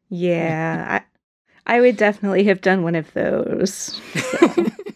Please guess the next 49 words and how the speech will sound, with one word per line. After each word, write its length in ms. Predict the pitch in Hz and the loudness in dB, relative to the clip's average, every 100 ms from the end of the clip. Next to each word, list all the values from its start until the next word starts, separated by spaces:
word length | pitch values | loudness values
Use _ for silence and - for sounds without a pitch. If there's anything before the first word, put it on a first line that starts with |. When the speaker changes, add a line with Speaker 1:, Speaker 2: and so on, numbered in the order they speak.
| _ - _ _ _ _ _ _ - - 269 240 | _ -20 _ _ _ _ _ _ -18 -12 -8 0
Speaker 1:
I 140 | 247 | 4
married 500 | 240 226 208 214 214 | 4 4 2 2 2
a 60 | 208 | 2
physicist. 720 | 220 208 208 - 202 202 196 | 0 -2 -4 0 0 2 0
I 120 | 190 | 0
only 360 | - 190 190 190 | 0 -2 0 -2
took 260 | - 190 | -2 -4
mechanics. 840 | 185 170 175 82 - - - - - 277 226 185 - _ _ _ _ _ _ _ _ - | -4 -6 -6 -6 -10 -14 -18 -20 -18 -18 -12 -14 -14 _ _ _ _ _ _ _ _ -4
Although 180 | 254 254 | 0 2
I 100 | 262 | 2
did 240 | 359 392 | 4 4
take 240 | - 381 - | 4 4 4
the 80 | |
hard 240 | 247 240 262 | 2 2 2
one 200 | - 190 | -2 -2
so 120 | 185 | 2
that 100 | 180 | 4
I 100 | 175 | 4
wouldn't 240 | 180 185 | 2 0
have 160 | 180 196 | -2 -4
to 80 | 180 | -2
buy 140 | 170 | -2
another 320 | 170 160 156 - | -2 -4 -8 -10
book. 320 | - - - _ _ _ _ _ _ _ | -12 -12 -20 _ _ _ _ _ _ _
Speaker 2:
Good 100 | 156 | -10
strategy. 540 | - 135 135 123 120 110 | -4 -4 -4 -6 -8 -6
Always 300 | - 165 143 | 2 2 2
take 160 | 151 - | -4 0
the 100 | 240 | 0
Speaker 1:
<laughs> 40 | 151 | 2
Speaker 2:
part 160 | 135 | -2
two 180 | - 131 | -4 -4
and 100 | 127 | -4
not 160 | 127 - | -4 -2
buy 160 | 127 | -4
the 120 | 120 | -4
other 160 | 123 123 | -6 -8
book. 320 | 123 120 - _ _ _ _ _ | -10 -12 -16 _ _ _ _ _
Speaker 1:
Yep. 240 | 202 190 - _ _ _ _ | -14 -14 -16 _ _ _ _
Speaker 2:
And, 220 | 147 147 135 | -6 -4 -4
uh, 200 | 123 - | -6 -2
life 180 | 160 156 | 0 0
hack 220 | 156 - | -2 -4
for 160 | 147 147 | -4 -4
anyone 340 | 139 135 139 | -4 -4 -4
who's 220 | 131 127 | -4 -6
still 240 | - 147 156 | -6 -2 0
in 100 | 151 | -2
college, 480 | 131 123 123 - | -6 -10 -14 -18